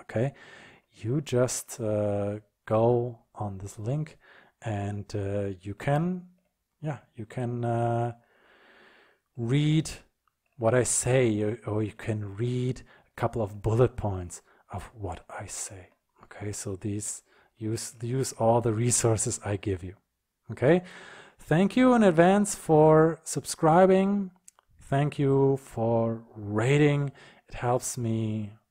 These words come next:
a lot, really a lot, a lot, a lot. And, uh, actually I have this, uh, promotion that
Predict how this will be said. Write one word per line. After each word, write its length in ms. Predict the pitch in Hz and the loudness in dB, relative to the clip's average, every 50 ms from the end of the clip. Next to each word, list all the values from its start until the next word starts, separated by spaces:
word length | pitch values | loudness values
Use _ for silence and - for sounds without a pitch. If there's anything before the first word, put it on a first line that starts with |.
| _ _ _ _ _ _ - | _ _ _ _ _ _ -6
a 80 | - | -6
lot, 580 | 104 92 92 92 107 117 127 131 - - - _ _ _ _ _ | -4 -4 0 2 2 2 2 0 -2 -8 -18 _ _ _ _ _
really 380 | 117 107 107 113 107 104 98 98 | -4 -2 -2 -2 -4 -4 -8 -6
a 60 | 95 | -2
lot, 240 | 101 110 117 - - | 0 0 0 0 -2
a 40 | |
lot, 240 | 104 95 110 110 - | -2 0 0 0 0
a 40 | 104 | 2
lot. 320 | 95 110 127 147 - - - _ _ - - - - - - - - - _ - | 6 6 6 6 6 2 -14 _ _ -20 -20 -20 -20 -18 -18 -18 -20 -20 _ -2
And, 500 | - 120 117 113 117 120 117 113 - 117 | 2 4 6 6 6 4 2 2 4 6
uh, 300 | 113 110 110 110 113 - - | 6 8 8 6 4 4 4
actually 380 | - 156 - - 202 175 143 127 | 2 2 4 4 6 6 8 8
I 60 | 117 | 8
have 180 | 120 123 104 101 | 8 6 6 4
this, 360 | 117 110 - - - - - | 2 2 2 0 -4 0 2
uh, 380 | 110 104 98 98 95 95 92 92 107 _ _ _ _ _ _ _ | 2 4 4 2 0 -2 -4 -8 -12 _ _ _ _ _ _ _
promotion 640 | - 117 107 117 120 127 120 - - 95 87 90 98 | -4 0 2 6 6 6 4 4 -2 -8 -10 -8 -6
that 380 | 98 98 101 98 - _ - | -2 -2 -2 -4 -6 _ -20